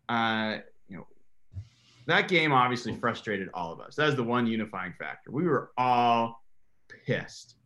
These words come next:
Like, the Seahawks should have never lost that game. Uh, that was incredibly frustrating. When you were watching it, what,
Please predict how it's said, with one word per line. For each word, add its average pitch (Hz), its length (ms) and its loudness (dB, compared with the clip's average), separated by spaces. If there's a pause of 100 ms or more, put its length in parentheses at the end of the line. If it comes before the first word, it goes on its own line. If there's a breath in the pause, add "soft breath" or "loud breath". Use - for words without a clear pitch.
(140)
Like, - 240 -10
the 127 40 -8
Seahawks 139 300 2
should 143 140 -2
have 110 100 0
never 107 300 0
lost 90 320 -4
that 95 240 -8
game. 87 400 -10 (520)
Uh, 92 340 -2 (440)
that 120 180 -2
was 110 280 -10
incredibly 107 520 -4
frustrating. - 540 -14 (2000)
When 139 180 -2
you 196 100 -2
were 208 100 2
watching 143 440 4
it, 101 180 -6
what, 151 520 2